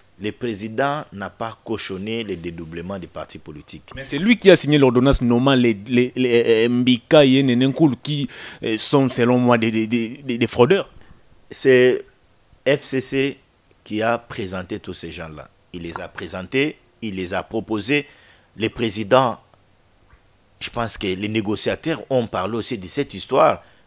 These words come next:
Speaker 1: mais ils ont compris que les gens insistaient mordicus là-dessus pour que les noms reviennent. Ils sont revenus. Mais qu'est-ce que nous allons faire ?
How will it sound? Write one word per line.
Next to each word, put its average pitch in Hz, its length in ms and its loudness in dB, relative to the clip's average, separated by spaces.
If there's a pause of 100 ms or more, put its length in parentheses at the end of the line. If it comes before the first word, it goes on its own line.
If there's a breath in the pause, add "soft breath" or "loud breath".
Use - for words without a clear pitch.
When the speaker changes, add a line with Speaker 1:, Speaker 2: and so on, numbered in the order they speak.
(120)
Speaker 1:
mais 127 280 -2
ils 127 200 0
ont 139 100 0
compris 107 340 -4
que 110 100 -6
les 95 160 -6
gens 127 220 -4 (120)
insistaient 110 500 -6
mordicus 113 840 -4 (340 soft breath)
là-dessus 127 520 -2
pour 135 180 -4
que 120 100 -4
les 104 140 -2
noms 123 160 -4
reviennent. 147 540 -2 (420 soft breath)
Ils 123 100 -2
sont 131 180 2
revenus. 113 580 -2 (1080)
Mais 92 180 -14 (360)
qu'est-ce 131 220 -4
que 120 60 -2
nous 104 220 -4
allons 92 180 -4
faire ? 78 320 -10